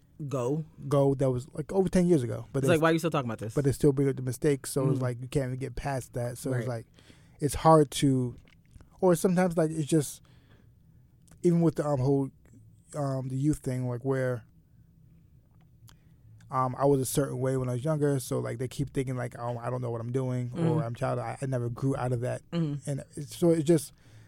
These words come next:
Speaker 2: sometimes just to, like, conserve your own mental health. <laughs>
Speaker 1: Yeah.
Speaker 2: Which,
Speaker 1: Yeah.
Speaker 2: which our generation is really big on now.
Speaker 1: Yes.
Speaker 2: It's just conserving, like, not putting ourselves in pl-, in places where we feel is a, I hate the word, but toxic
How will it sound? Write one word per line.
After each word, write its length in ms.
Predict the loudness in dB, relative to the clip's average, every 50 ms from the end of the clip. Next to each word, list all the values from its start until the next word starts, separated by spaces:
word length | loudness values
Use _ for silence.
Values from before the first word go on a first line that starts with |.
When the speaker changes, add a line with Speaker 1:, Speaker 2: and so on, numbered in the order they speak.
| -20 -10
Speaker 2:
sometimes 480 | -2 -2 0 2 4 4 4 4 2 -2
just 320 | -4 -4 -2 -2 -2 -2 0
to, 80 | -2 0
like, 180 | 0 0 -4 -6 -12 -20 -20 -20 -16 -8
conserve 500 | -4 -2 -2 2 6 6 8 8 8 6
your 160 | 4 0 0
own 180 | 0 -2 0 0
mental 280 | -2 -2 -2 -2 -2
health. 360 | -2 -2 -2 -4 -6 -6 -2 4 6
<laughs> 360 | 6 6 4 0 -6 -4 -2
Speaker 1:
Yeah. 180 | 0 0 0 0 -2 -6 -16 -2 4
Speaker 2:
Which, 200 | 6 6 6 4
Speaker 1:
Yeah. 80 | 2 2
Speaker 2:
which 260 | 2 2 2 -2 -14 -16 -16 -16 -16 -8 0 2
our 80 | 2 2
generation 400 | 2 2 0 0 -2 -4 -4 -6
is 60 | -4
really 220 | -4 -4 -4 -4 -2
big 220 | 0 -2 -2 -2
on 220 | -4 -8 -8 -6 -6
now. 300 | -6 -6 -8 -8 -8 -4
Speaker 1:
Yes. 220 | -4 -2 0 0
Speaker 2:
It's 80 | 0 2
just 260 | 2 0 -2 -4 -10
conserving, 480 | -8 -6 -6 -2 0 0 0 0 -2 -4
like, 220 | -2 -2 -2 -2 -4 -8 -20 -20 -20 -20 -20 _ _ _ _ _ _ _ _ _ -2
not 260 | 0 0 0 0 -4 -10 -4 2
putting 220 | 2 2 4 4
ourselves 420 | 0 -2 -2 0 0 0 0 0
in 160 | -2 -6 -6 -6
pl-, 260 | -8 -8 -6 -6 -6 -8 -10 -10 -8
in 100 | -8 -4
places 380 | -2 -2 -2 -2 -4 -8 -4 0
where 460 | 2 2 2 2 0 -2 -6 -8 -12 -18 _ _ _ -8 -4
we 100 | -4 -4
feel 300 | -2 2 2 2 2 0
is 220 | -4 -6 -6 -4
a, 280 | -2 -2 -2 -4 -6 -8 -14 _ _ _ _ _ _ _ _ _ -20 -14 -10
I 40 | -6
hate 180 | -4 -4 -2 -2
the 40 |
word, 240 | -2 -4 -4 -4 -6
but 140 | -8 -10 -10
toxic 400 | -6 -6 -6 -6 -8 -10 -12 -12